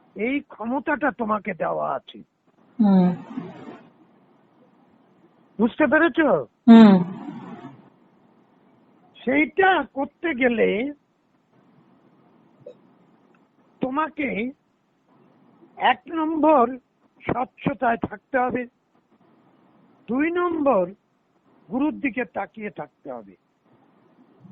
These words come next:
Speaker 1: "হ্যাঁ ঠাকুর, তুমি যা করো, তুমি ছাড়া কোনো রাস্তা নেই।" গুরু গুরু শব্দ উচ্চারণ করে, গুরু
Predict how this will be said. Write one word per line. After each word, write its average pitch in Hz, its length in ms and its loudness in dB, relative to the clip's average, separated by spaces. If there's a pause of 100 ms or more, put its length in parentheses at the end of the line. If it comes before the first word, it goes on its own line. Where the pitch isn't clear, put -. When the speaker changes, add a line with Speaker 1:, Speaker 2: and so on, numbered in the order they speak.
(140)
Speaker 1:
"হ্যাঁ 240 140 0
ঠাকুর, 196 360 -8 (100)
তুমি 226 220 -8
যা 208 220 -2
করো, 175 300 -8 (1800)
তুমি 294 160 -2
ছাড়া 254 260 0
কোনো 214 240 -8
রাস্তা 165 400 -10
নেই।" 107 180 -14 (1800)
গুরু 285 320 2
গুরু 330 320 0
শব্দ 214 400 -8 (800)
উচ্চারণ 240 600 -2
করে, 175 260 -10 (1080)
গুরু 277 240 2